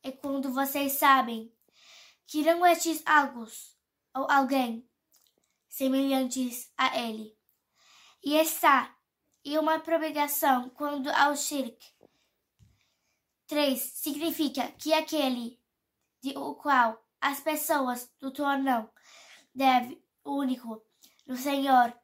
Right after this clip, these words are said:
da ele também devem ser tornados único na adoração.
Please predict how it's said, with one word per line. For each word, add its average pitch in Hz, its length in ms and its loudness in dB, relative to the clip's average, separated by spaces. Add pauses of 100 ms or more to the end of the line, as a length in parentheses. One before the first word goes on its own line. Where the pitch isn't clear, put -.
da 262 200 2
ele 247 280 -4
também 277 500 0
devem 294 420 2
ser 240 440 -2 (320)
tornados 254 720 -2
único 277 560 -6
na 285 220 0
adoração. 254 680 0